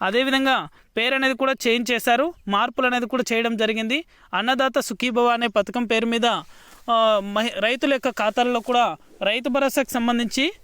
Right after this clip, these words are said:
నిధులు అనేది కూడా విడుదల చేస్తున్నారు. పూర్తి వివరాలు కూడా ఈ వీడియోలోకి వెళ్ళి మనం తెలుసుకుందాం. వీడియోలోకి వెళ్ళే ముందు స్మాల్ రిక్వెస్ట్, ఏపీ రాష్ట్ర వ్యాప్తంగా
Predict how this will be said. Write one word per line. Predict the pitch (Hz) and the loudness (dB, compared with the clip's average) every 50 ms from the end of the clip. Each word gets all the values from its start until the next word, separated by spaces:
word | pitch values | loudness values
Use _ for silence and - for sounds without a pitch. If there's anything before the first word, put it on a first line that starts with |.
| - - | -8 -6
నిధులు | 214 226 233 240 | -4 -2 -2 -2
అనేది | 240 240 233 226 | -2 -2 -4 -2
కూడా | - 254 240 | 0 -2 -2
విడుదల | 233 202 202 208 202 226 214 - | 0 -2 -2 -2 -2 -2 -2 -2
చేస్తున్నారు. | 214 208 - - 214 208 196 196 190 175 - - - - _ - - | -4 -6 -4 -4 -4 0 0 0 0 -2 -6 -10 -20 -20 _ -6 0
పూర్తి | 240 254 294 285 - 285 | 2 2 2 2 0 0
వివరాలు | 226 240 233 247 262 254 254 247 | 0 0 2 2 2 0 0 0
కూడా | - 262 247 247 226 175 151 - - - - - - | 0 0 2 2 0 0 -6 -12 -20 -20 -12 -4 -2
ఈ | 226 | -2
వీడియోలోకి | 226 233 240 233 240 233 196 233 | 0 0 0 0 0 -2 -2 -2
వెళ్ళి | 226 233 226 226 | -2 -2 0 -2
మనం | 233 233 226 | -2 -4 -2
తెలుసుకుందాం. | - 233 202 190 - - 214 214 226 269 311 - _ _ _ _ _ - | -4 -4 -4 -4 -8 -8 -2 -2 0 -2 -2 -4 _ _ _ _ _ -10
వీడియోలోకి | 190 196 214 233 254 262 247 | -4 -2 0 0 0 0 0
వెళ్ళే | 277 269 269 | 2 2 2
ముందు | 269 262 269 262 277 | 2 2 0 0 0
స్మాల్ | - - 254 240 247 247 247 | -2 0 0 0 2 0 -2
రిక్వెస్ట్, | 233 - 247 247 247 - - _ _ _ _ _ | -2 0 -2 -2 -2 -4 -10 _ _ _ _ _
ఏపీ | 202 202 214 226 294 285 | -4 -4 -2 0 -2 0
రాష్ట్ర | 254 220 214 214 - - | 2 0 0 -2 -2 -2
వ్యాప్తంగా | 247 262 262 _ _ 277 262 262 247 | -2 -2 -2 _ _ -4 0 0 -2